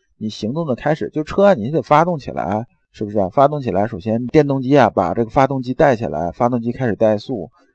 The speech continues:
然后这时候你才能存在着说你是挂档啊，还是往前走、往后走这些事儿。我们行啊，也是一样的意思啊，就是说知是行之始，说的是什么呢？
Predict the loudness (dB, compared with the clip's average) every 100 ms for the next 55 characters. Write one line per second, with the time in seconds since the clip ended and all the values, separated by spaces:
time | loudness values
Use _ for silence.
0 | _ -2 0 2 0 2 0 2 -2 -2
1 | -4 -6 -4 -2 -4 -6 -8 0 0 0
2 | -4 -4 -6 -6 -8 -8 -4 2 2 2
3 | -2 -6 -8 -8 -10 -6 -4 -4 -6 -8
4 | -6 -2 0 0 -2 -2 -2 -4 -6 -6
5 | -4 0 -2 -2 _ _ _ -8 -6 -6
6 | -4 -2 0 0 -6 -12 -4 -2 -2 -4
7 | -4 -6 -6 -10 -10 -12 -12 -4 -4 -4
8 | -6 _ _ -8 -2 0 0 -4 -4 -6
9 | -8 -6 -6 -6 -12 -12 -4 -2 -2 -4
10 | -8 -10 -8 -8